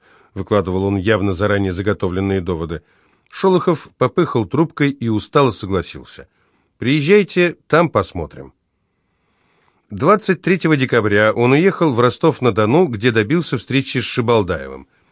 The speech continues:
Вопрос был один. «Забрали нашего товарища. Мы уверены в его честности. Позвольте ознакомиться с материалами дела, передать ему посылки, встретиться с ним».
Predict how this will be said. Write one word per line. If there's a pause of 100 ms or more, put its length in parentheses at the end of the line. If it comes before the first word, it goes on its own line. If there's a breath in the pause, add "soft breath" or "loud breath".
(240)
Вопрос
был
один. (680)
«Забрали
нашего
товарища. (100)
Мы
уверены
в
его
честности.
Позвольте
ознакомиться
с
материалами
дела, (420 soft breath)
передать
ему
посылки,
встретиться
с
ним».